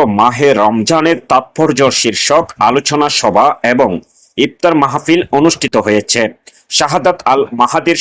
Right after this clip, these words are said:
সঞ্চালনায় শাইখ আব্দুল আলিম মেহেদির সভাপতিত্বে মাহফিলে প্রধান অতিথি ছিলেন ডিএমসি গ্রুপের এমডি আব্দুল আল মামুন। বিশেষ অতিথি ছিলেন দারুল আরকাম হাফিজিয়া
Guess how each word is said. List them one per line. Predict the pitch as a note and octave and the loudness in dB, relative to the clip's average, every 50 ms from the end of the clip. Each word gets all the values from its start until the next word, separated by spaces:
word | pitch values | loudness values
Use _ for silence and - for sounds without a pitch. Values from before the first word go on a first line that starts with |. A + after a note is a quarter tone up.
| - - | -2 -4
সঞ্চালনায় | C3 C#3 D#3 D#3 - C#3 A2 G#2 G#2 A2+ B2+ D#3 - - | -2 -2 -2 -2 -2 0 0 0 0 0 -2 -2 -2 0
শাইখ | - C#3+ C#3 C#3 - - - - | 0 0 0 -2 -4 -8 -6 -2
আব্দুল | - - G#3+ A#3 - D#3 D#3+ - - | -2 -2 -2 0 0 0 0 0 0
আলিম | - A#2 G#2+ G#2+ G#2+ F#2+ F2+ D2+ | 0 0 0 0 0 -2 -4 -4
মেহেদির | F2+ A2+ A#2 C#3+ D3+ B2+ D#3 D#3 D#3 - - - - _ - - - | -4 -2 -2 -2 -2 0 0 -2 -2 -4 -12 -20 -20 _ -6 -4 -2
সভাপতিত্বে | - C#3+ C3+ C#3+ F3 F3+ - C#3+ C3+ - A2 - _ - C#3 D#3 E3 C3+ G#2 | 0 2 2 2 2 2 2 0 -2 -2 -2 -6 _ -2 0 0 0 0 0
মাহফিলে | A#2 A#2+ C3+ D#3 - - C#3 A2 F2+ F2 - - | 0 0 0 -2 -2 -2 -2 -2 -2 -4 -4 -2
প্রধান | - B2 B2 C3+ C#3 C3+ - - | 0 0 2 2 0 -2 -2 -2
অতিথি | - A2+ - - F3 E3 - B2 - | -2 0 2 2 0 0 0 -4 -2
ছিলেন | - G2+ G#2 B2 D3 D#3 B2+ _ _ - _ _ _ - | -2 -2 0 0 0 -2 -4 _ _ -20 _ _ _ -2
ডিএমসি | C#3 D3+ - D#3 D#3+ E3 D#3+ - - C3 G2 - | -2 0 0 0 0 0 0 0 0 -2 0 0
গ্রুপের | G#2 G#2+ G#2 - - A2 G2 - - | 0 0 0 0 -2 -4 -4 -2 -2
এমডি | A2 B2 B2 B2+ C3 A#2 D#3 E3 - - - | -2 0 2 2 2 2 2 0 0 -2 -2
আব্দুল | B2+ C#3+ A2+ G2+ - A2+ G#2 - - | -2 -2 0 0 0 0 0 0 0
আল | G2+ G#2 G2 F#2+ - - - G2+ G#2+ | 0 0 0 -2 -4 -8 -8 -4 -2
মামুন। | A2 G#2+ G#2+ G#2 G#2 G#2 G2 - - _ _ _ _ _ _ _ - | 0 0 0 0 0 -2 -2 -6 -10 _ _ _ _ _ _ _ -4
বিশেষ | G#2+ D3 D3+ - F#3 F3+ F3 - - - | -2 -2 0 0 0 -2 -2 -4 -2 0
অতিথি | B2 C#3+ - F#3 F3+ - E3 - - | 0 0 2 0 0 0 0 -2 0
ছিলেন | - A2+ A#2 C3 D3 D#3 - _ - | 0 0 2 2 0 0 -4 _ -2
দারুল | C3+ C3+ C#3+ D#3 E3 D#3 - - A#2+ | 0 2 2 2 0 -2 -2 0 0
আরকাম | C3 C3+ - - D#3 D#3 D#3+ - - | 0 0 0 -2 -2 0 0 -2 -4
হাফিজিয়া | - A#2+ B2+ - - D3+ C3+ G2+ G#2+ G#2+ | -2 -2 -2 0 0 -2 -2 0 0 0